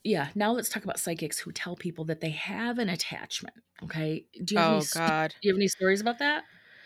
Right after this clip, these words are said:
Speaker 2: Oh, God. Uh, yeah, I've, I, I've just had so many that, that,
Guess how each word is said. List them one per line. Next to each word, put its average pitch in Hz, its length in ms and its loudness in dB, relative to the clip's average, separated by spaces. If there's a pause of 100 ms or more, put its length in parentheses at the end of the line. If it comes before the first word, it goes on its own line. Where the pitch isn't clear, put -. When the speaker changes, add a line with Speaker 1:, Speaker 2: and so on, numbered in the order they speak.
(420)
Speaker 2:
Oh, 233 320 2
God. 185 540 -2
Uh, 202 60 8
yeah, 196 380 2
I've, 226 260 0 (260)
I, 302 260 6
I've 262 200 4
just 254 160 -6
had 202 120 -6
so 202 280 -2
many 185 540 -2
that, - 420 0 (200)
that, 110 420 2